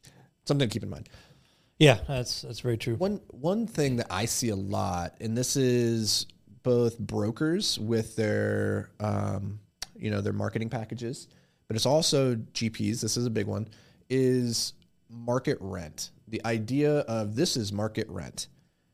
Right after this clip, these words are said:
Speaker 1: There's a lot of ways that one can be manipulated. Like you, you alluded to, okay, if we take the top five comps, well, that's gonna give you maybe a skewed perception. But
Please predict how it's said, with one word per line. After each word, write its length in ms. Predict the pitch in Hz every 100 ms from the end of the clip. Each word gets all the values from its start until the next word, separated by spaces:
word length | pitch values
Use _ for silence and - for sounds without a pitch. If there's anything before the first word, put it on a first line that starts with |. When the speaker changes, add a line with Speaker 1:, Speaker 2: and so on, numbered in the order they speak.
| _ _
Speaker 1:
There's 200 | 131 143
a 60 | 135
lot 340 | 123 117 147
of 120 | 185
ways 360 | 127 113 110 101
that 180 | 104 104
one 120 | 98
can 140 | -
be 100 | 98
manipulated. 640 | 90 98 95 98 73 69 92
Like 200 | 104 117
you, 160 | 120
you 160 | - 110
alluded 380 | 110 123 139 127
to, 540 | - 120 113 113 107 110
okay, 240 | 120 104
if 120 | 104
we 60 | 117
take 200 | 139 127
the 40 |
top 320 | 104 - 110
five 460 | - - 98 98 101
comps, 540 | - 101 78 - - - - _ _ _ _ -
well, 520 | 123 143 135 123 - - -
that's 280 | 120 127 139
gonna 140 | 147
give 240 | 120 123 113
you 260 | 110 107 -
maybe 220 | 113 110
a 60 | 98
skewed 840 | - - 120 117 110 104 101 107 - _ -
perception. 580 | 113 - 87 - 98 - _ _ _ _ _ -
But 520 | 226 156 151 -